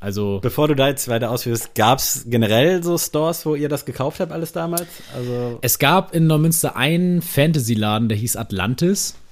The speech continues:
Speaker 2: Hm,
Speaker 1: Ähm,
Speaker 2: cooler Name.
Speaker 1: der ist jetzt nicht mehr da, weil da, wo er stand, ist jetzt die Holzengalerie in Neumünster.
Speaker 2: <laughs>
Speaker 1: Und der war wirklich richtig cool, der Laden. Also das war, kann man so ein bisschen vergleichen mit Gandalf hier in
Speaker 2: Mhm.
Speaker 1: Kiel,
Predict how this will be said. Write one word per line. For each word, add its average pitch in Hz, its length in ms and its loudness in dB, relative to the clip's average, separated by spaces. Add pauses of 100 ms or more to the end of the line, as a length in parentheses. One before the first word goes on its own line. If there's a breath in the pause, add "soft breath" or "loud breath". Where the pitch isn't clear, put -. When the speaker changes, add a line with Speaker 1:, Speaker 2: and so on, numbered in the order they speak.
Speaker 2:
Hm, 147 180 -8
Speaker 1:
Ähm, 107 200 -2
Speaker 2:
cooler 98 160 0
Name. 95 300 -2 (280)
Speaker 1:
der 110 260 0
ist 110 180 0
jetzt - 460 -2 (140)
nicht 113 280 -2
mehr 113 120 0
da, 110 420 0
weil 110 300 0
da, 107 300 -2
wo 104 160 -2
er 104 180 -2
stand, 110 460 -4
ist - 240 -6
jetzt 107 260 -6
die 98 80 -6
Holzengalerie 131 720 0
in 139 80 -2
Neumünster. 139 480 -4 (360)
Speaker 2:
<laughs> 107 400 -4
Speaker 1:
Und 113 680 2 (420 soft breath)
der 143 160 4
war 110 260 0
wirklich 104 600 2
richtig 107 440 -4 (140)
cool, 107 180 0
der 92 100 -2
Laden. 85 360 -6
Also 90 160 -6
das 98 240 -6
war, 104 380 -2 (920 soft breath)
kann - 180 -4
man 139 140 2
so 131 80 0
ein 131 60 2
bisschen 135 200 -2
vergleichen 113 420 0
mit 104 200 -4
Gandalf 131 480 0
hier 113 200 -2
in 101 100 0
Speaker 2:
Mhm. 95 60 -6
Speaker 1:
Kiel, 127 600 2